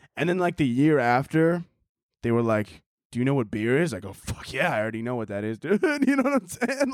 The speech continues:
Like, they were like, "Too late." <laughs> They were like, "Do you know what beer is?" I was like, "Oh, fucking yeah, man." They go, "Do you know what a woman is?" I go, "I've never even, I don't even look at them. No, I'm afraid."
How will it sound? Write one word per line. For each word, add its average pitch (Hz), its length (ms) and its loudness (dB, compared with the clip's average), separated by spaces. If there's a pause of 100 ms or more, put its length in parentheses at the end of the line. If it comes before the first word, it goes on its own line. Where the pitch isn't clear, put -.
Like, 240 200 -4
they 220 100 0
were 233 60 0
like, 202 180 0
"Too 208 180 -8
late." 190 400 0
<laughs> - 60 -20 (3000)
They 135 60 0
were 160 80 4
like, 135 200 0
"Do 143 80 -6
you 156 40 2
know 165 120 4
what 123 100 2
beer 123 260 4
is?" 160 100 0
I 113 40 -2
was 95 120 -6
like, 101 120 -4
"Oh, 98 100 -6 (140)
fucking 180 400 -2
yeah, 156 320 2
man." 113 420 -4
They 113 100 -4
go, 117 140 0
"Do 113 80 -6
you 123 60 2
know 113 100 2
what 113 120 2
a 101 40 0
woman 107 300 -2
is?" 143 160 0
I 98 80 -6
go, 107 80 -2
"I've 113 160 -6
never 135 200 -4
even, 110 240 -6
I 90 140 -6
don't 135 100 0
even 110 220 0
look 113 140 -2
at 120 80 -10
them. 82 200 -10
No, 92 300 -6
I'm 98 140 -10
afraid." 98 460 -10